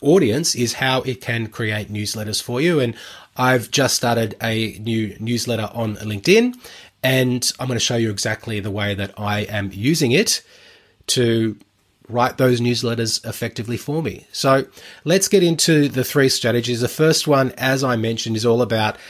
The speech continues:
how you can get it to write your about section of your LinkedIn profile. Now, just so you understand why this matters,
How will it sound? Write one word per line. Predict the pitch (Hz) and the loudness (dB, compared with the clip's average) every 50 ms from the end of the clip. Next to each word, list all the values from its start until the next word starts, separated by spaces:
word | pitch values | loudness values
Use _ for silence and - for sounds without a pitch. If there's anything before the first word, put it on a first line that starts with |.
| - - - | -20 -16 -8
how | - 131 127 123 120 120 | -2 2 2 4 4 4
you | 101 110 117 110 | 2 0 -2 -2
can | - 123 113 107 | -2 -2 -2 0
get | - 113 110 110 | 0 0 2 2
it | 110 110 98 - - | 0 -2 -2 -2 -4
to | - 117 110 101 | -2 -2 -2 -2
write | 98 113 113 117 117 113 - | 0 0 2 2 2 0 -2
your | 104 107 113 113 110 104 - | -4 -2 0 0 0 0 -2
about | 113 95 - 117 113 113 110 104 | -4 -4 -2 -2 0 0 0 0
section | - - - 117 104 - - - 107 98 | 0 -2 0 -2 -2 -2 -2 -2 -4 -4
of | 98 110 110 101 | -4 -4 -4 -2
your | 107 107 104 | -2 -2 -2
LinkedIn | 101 107 107 104 - 113 104 98 | -2 -4 -6 -6 -6 -6 -6 -4
profile. | - 104 104 104 - - 104 92 85 85 - | -4 -4 -4 -4 -4 -4 -4 -4 -4 -6 -6
Now, | - 123 120 110 - - - - - - | -4 -4 -4 -4 -6 -8 -16 -20 -18 -8
just | - 170 170 - | -2 -2 0 2
so | - 185 | 2 4
you | 165 156 151 | 4 4 4
understand | 147 139 135 - - 147 135 127 127 | 4 2 2 0 0 0 0 2 2
why | 127 127 123 117 | 2 2 2 2
this | 120 117 - - | 0 -2 -4 -4
matters, | 120 135 143 139 143 151 147 - | -4 -2 -2 0 -2 -2 -2 -4